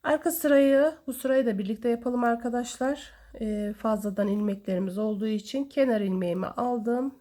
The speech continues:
Bir tane düz. Bir, iki, üç, dört, beş, altı, yedi tane ters ördüm.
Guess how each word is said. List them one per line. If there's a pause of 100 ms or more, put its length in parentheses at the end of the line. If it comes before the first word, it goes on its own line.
(120)
Bir
tane
düz. (1400)
Bir, (460)
iki, (720)
üç, (1000)
dört, (1120)
beş, (760)
altı, (680)
yedi
tane (340)
ters
ördüm.